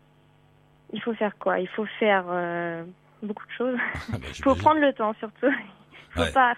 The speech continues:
Speaker 1: faut éviter de rester une journée ou deux. Il faut, faut prendre un petit peu plus de temps.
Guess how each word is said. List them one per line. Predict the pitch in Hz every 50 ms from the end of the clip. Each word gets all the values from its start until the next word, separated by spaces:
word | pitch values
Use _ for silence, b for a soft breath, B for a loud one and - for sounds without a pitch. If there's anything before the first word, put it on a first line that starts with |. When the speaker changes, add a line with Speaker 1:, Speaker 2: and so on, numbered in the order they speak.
| -
Speaker 1:
faut | - 240
éviter | 247 233 233 226 269 262
de | 233
rester | 214 220 214 - _ 240 233
une | 220 226 220 208
journée | 214 208 214 214 208 208
ou | 202 202
deux. | 190 190 190 220 - _ b b b b b b _ _ _ _ _ _ _ _ _ _ _ _ _ _ _ _ _ _ _ - _ _ _ _
Il | - -
faut, | - - 208 202 196 190 190 202 - - - - -
faut | 220
prendre | 214 - - 214 208
un | 214 220
petit | - -
peu | 247 240 233
plus | 226 233 214
de | 202 208 208
temps. | 196 - 220 214 214 226 254